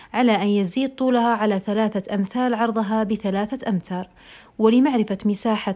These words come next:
أرض القاعة لتغطيتها بسجاد خاص بالتمارين الرياضية نضرب عرض القاعة في طولها،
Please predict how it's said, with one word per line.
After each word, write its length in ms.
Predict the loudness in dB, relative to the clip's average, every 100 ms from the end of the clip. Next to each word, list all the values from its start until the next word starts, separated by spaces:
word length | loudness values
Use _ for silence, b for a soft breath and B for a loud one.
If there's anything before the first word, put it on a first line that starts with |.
| -2
أرض 240 | -2 0
القاعة 480 | -2 0 2 2 0
لتغطيتها 760 | -2 -2 -4 -2 -2 -2 -4
بسجاد 600 | -4 -4 -8 -6 -4 -6 -8
خاص 480 | -6 -2 -2 -4 -12 B B B -4
بالتمارين 600 | -2 2 2 2 2 0
الرياضية 600 | 0 0 0 0 0 2
نضرب 360 | 0 0 -2
عرض 240 | 0 0 0
القاعة 460 | 0 2 2 0
في 160 | 0 -2
طولها، 600 | 2 2 2 0 0